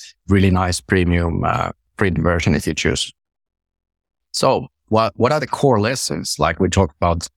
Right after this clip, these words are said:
uh, or I talked about kind of like having this as a, a part of a universe, uh, the uni-, uh, university curricula. And what are the core lessons that you can learn from this book?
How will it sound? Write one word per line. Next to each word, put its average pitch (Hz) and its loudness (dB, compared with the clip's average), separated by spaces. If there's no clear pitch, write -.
uh, 73 -2
or 92 4
I 92 2
talked 90 0
about 85 -2
kind 87 -2
of - -8
like 82 0
having 82 4
this 82 0
as 78 -4
a, 82 -2
a 85 0
part 90 0
of 90 -6
a 87 -4
universe, 87 0
uh, 98 0
the 87 2
uni-, 90 0
uh, - -2
university 90 0
curricula. 82 -2
And 85 0
what 107 2
are 110 0
the 107 -6
core 98 0
lessons 95 0
that - -8
you 80 2
can 85 -2
learn 95 2
from - -8
this - -8
book? - -12